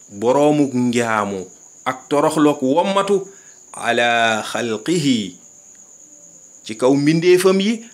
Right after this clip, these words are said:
"ajmain," ñoom ñépp. Kon baatu Allah, gis nga, dafa gën a jagoo ci wàllu jaamu.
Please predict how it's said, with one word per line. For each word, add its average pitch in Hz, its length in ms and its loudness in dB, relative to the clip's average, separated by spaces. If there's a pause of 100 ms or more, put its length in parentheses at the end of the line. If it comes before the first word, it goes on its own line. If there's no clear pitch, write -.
(200)
"ajmain," 110 1040 -6 (240)
ñoom 98 300 -14
ñépp. - 200 -18 (1160)
Kon 98 200 -10
baatu 127 320 -4
Allah, 139 480 0 (400)
gis 107 160 -6
nga, 156 160 -4 (260)
dafa 113 200 -6
gën 123 180 0
a 127 80 0
jagoo 123 360 0
ci 120 120 -10
wàllu 104 320 -4
jaamu. 95 320 -8